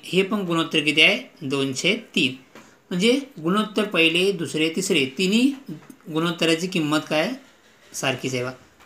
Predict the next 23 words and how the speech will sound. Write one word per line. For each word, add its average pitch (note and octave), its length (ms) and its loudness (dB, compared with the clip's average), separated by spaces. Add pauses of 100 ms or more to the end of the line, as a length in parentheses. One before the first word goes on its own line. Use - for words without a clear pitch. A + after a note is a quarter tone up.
(280)
दोन D3+ 300 2
छेद F#3+ 140 0
एक, G3 260 4
दोन C#3+ 220 -2
छेद D#3 180 -4
एक, G#3+ 340 2
दोन D3+ 520 0
छेद G#3 400 2
एक. D3+ 320 4
म्हणजेच E3 480 2 (380)
ही A3+ 40 0 (140)
तिन्ही A#3+ 240 8
गुणोत्तरे F#3 520 4
काय? E3+ 240 2 (200)
समान C3+ 420 0
आहेत. A#2+ 200 -4 (1300)
म्हणून D#3+ 320 4 (160)
विधान D#3+ 440 4 (1300)
एक, A3+ 360 4 (600)
दोन D#3+ 460 6 (240)
व D3+ 380 6 (640)
तीन A#3+ 200 4
वरून C3 400 4